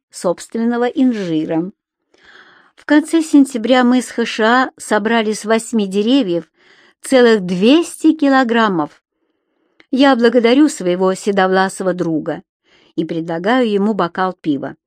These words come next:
пытаясь скрыть тревогу. Положение у меня практически безысходное. Х Ш А уехал, и мне теперь не на кого оставить собак, и я уже твёрдо решила, что полечу в Париж.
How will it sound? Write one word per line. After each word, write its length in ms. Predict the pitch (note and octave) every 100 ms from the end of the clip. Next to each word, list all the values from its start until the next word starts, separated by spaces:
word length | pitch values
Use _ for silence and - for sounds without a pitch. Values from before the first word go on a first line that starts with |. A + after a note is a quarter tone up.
| _ _
пытаясь 460 | - E3+ G3 G3 F3+
скрыть 380 | - G3+ G3+ -
тревогу. 580 | G3+ F#3+ D#3+ C#3 - E3 _ _ _ _ _ _
Положение 600 | - D#3+ E3 F#3 F#3 F#3+
у 20 | G3+
меня 200 | G#3+ A3
практически 720 | G3+ E3+ - D#3+ G3 - A#3+
безысходное. 1000 | G#3+ A#3 C4 - D4 F#3+ C#3+ C3+ D3 E3+ _ _ _ _ _ _ _ _ _ _ _ _
Х 160 | - C4
Ш 180 | - C#4
А 140 | D#4
уехал, 680 | E4 B3 G#3 G3+ F#3+ G#3 G#3 - _ _ _ _
и 120 | B3+ A3+
мне 240 | A3+ C#4
теперь 340 | C#4+ A#3+ C4+
не 220 | A#3+ G#3+ A3+
на 120 | C4+
кого 200 | C4 A#3
оставить 480 | A3 - A3 A3+ -
собак, 520 | A3 F#3+ F3 E3 - _ _ _ _ _ _ _
и 80 | A#3+
я 200 | A3+ G#3
уже 220 | G3 G3
твёрдо 440 | G3+ G#3+ F3+ F3
решила, 420 | F3 F3 C#4 D4
что 200 | C4+ -
полечу 440 | G3 F3 F3 - A#3+
в 80 | -
Париж. 540 | A3 F3+ D#3+ - -